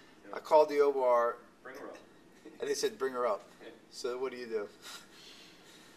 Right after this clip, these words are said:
Speaker 2: I scramble to make sure we have equipment. <laughs>
Speaker 1: Right, <laughs> right. So, so you gotta get her on the schedule, and then the, then the radiologist says, I mean, the, the anesthesiologist says, "We have time," so you're like, so I was lucky in that case. That's what they said. They said,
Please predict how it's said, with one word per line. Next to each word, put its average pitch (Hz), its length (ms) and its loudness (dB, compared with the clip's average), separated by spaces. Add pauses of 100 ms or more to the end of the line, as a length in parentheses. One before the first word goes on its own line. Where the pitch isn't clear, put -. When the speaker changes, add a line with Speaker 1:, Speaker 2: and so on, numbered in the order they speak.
(380)
Speaker 2:
I - 40 -20
scramble 120 440 -16
to 98 60 -18
make 110 120 -16
sure 117 180 -16
we 104 120 -12
have 107 120 -18 (160)
equipment. 131 260 -20
<laughs> - 600 -16
Speaker 1:
Right, 139 260 0 (560)
<laughs> - 40 -20
right. 127 200 -2 (480)
So, 135 340 2
so - 140 -4
you 139 80 -2
gotta 156 240 6
get 170 140 0
her 160 100 6
on 156 100 4
the 147 60 -8
schedule, 135 640 2
and 127 100 -4
then 131 240 -8
the, 120 200 -4 (100)
then 123 120 -12
the 117 80 -6
radiologist 135 540 4
says, 110 280 -6 (240)
I 123 60 -6
mean, 131 140 -12
the, 117 440 -4
the 123 60 -10 (100)
anesthesiologist 131 560 -4
says, 110 260 -6
"We 113 100 -10
have 113 140 -6
time," 120 300 -4
so 104 100 -10
you're 104 160 -10
like, 101 160 -6 (400)
so - 140 -2
I 135 80 6
was 160 200 2
lucky 151 260 2
in 113 60 -14
that 107 140 -12
case. 104 220 -6
That's 113 180 -8
what 110 80 -16
they 113 80 -8
said. 113 240 -4
They 104 60 -12
said, 214 200 -6